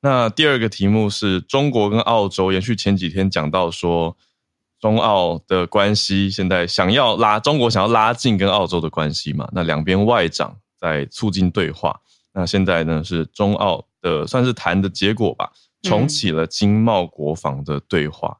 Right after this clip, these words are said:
Speaker 1: 有进展。
Speaker 2: 嗯，嗯，嗯。
Speaker 1: 好，那第三题则是 Elon Musk，呃，我觉得不知道怎么讲，每次看 Twitter 最近都觉得很趣味的消息，就是马斯克他自从公布这个民调，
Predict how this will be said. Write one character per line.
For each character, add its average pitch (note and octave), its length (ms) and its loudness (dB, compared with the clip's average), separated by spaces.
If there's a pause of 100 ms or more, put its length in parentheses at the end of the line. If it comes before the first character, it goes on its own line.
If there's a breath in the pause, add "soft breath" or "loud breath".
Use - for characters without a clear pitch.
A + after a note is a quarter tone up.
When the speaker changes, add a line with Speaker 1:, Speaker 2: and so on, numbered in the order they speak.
Speaker 1:
有 E2 160 -4
进 F#2+ 200 2
展。 - 160 -4
Speaker 2:
嗯， E3 140 -14
嗯， F3 100 -20
嗯。 E3+ 40 -20 (420 loud breath)
Speaker 1:
好， - 180 -10
那 A2 100 0
第 A2 100 -2
三 B2 280 2
题 G2+ 180 -2
则 F#2 160 -2
是 G2 380 0
Elon B2 320 0
Musk， B2 320 0 (160)
呃， F2 180 0
我 E2+ 100 -2
觉 G2+ 140 -2
得 G#2+ 140 0
不 - 80 -12
知 - 40 -18 (360 soft breath)
道 F#3 160 2
怎 B2+ 100 2
么 A2+ 80 4
讲， G#2+ 180 2
每 G2+ 120 4
次 D3 120 0
看 D3 240 2
Twitter B2 360 2
最 A#2 180 0
近 A#2 140 2
都 A2 120 2
觉 F#2 160 -2
得 F2+ 60 0
很 F2+ 100 0
趣 - 280 -2
味 F#2 320 0 (340 loud breath)
的 F#2+ 260 0
消 G#2+ 240 0
息， E2 240 -4
就 F#2+ 140 -4
是 G2+ 60 -4
马 F2 180 0
斯 G#2+ 180 -8
克 G#2+ 160 0
他 G2 160 -2
自 G#2+ 240 -6
从 D#2+ 280 -2
公 G2 280 0
布 G2 160 0
这 F#2 120 -2
个 F#2 80 0
民 E2 240 2
调， F#2+ 340 0